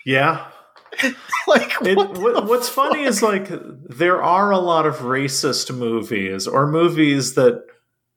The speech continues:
Speaker 1: have racism in them.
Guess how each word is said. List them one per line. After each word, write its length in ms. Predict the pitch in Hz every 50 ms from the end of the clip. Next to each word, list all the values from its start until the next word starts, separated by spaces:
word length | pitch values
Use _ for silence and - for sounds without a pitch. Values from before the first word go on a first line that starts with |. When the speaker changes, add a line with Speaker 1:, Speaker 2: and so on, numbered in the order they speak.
| _ _ _ _ _ _ _ _ _ _ _ _ _ _ _ _ _
Speaker 1:
have 320 | - - 131 139 151 143 139
racism 680 | 135 135 135 127 - - 143 127 113 113 120 113 113 110
in 140 | 110 110 101
them. 380 | 98 95 92 90 87 87 85